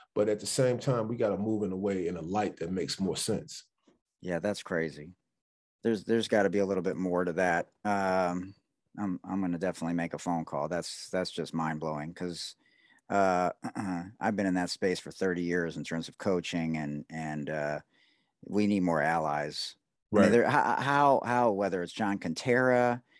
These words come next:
Speaker 2: you know, people that have been in this area for a long time, uh, you know, are not pushing back is, is, is amazing to me. But you know why? I'm gonna tell you why. 'Cause people, even though Steve Fisher,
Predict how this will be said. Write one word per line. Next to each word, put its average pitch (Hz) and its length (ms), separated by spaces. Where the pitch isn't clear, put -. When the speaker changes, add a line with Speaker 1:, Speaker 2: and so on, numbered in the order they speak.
Speaker 2:
you 131 80
know, 107 100
people 160 260
that 120 120
have 98 100
been 123 140
in 104 120
this 110 240
area 104 320
for 85 160
a 82 80
long 95 260
time, 87 580
uh, 85 680
you 98 100
know, 80 300
are 92 120
not 101 160
pushing 104 300
back 90 300
is, 73 120
is, 78 280
is 78 180
amazing 80 480
to - 100
me. 55 200
But 160 80
you 165 80
know 175 100
why? 170 500
I'm 147 100
gonna 170 60
tell 165 200
you 135 80
why. 92 260
'Cause 123 180
people, 165 580
even 143 360
though 123 280
Steve 120 320
Fisher, 107 500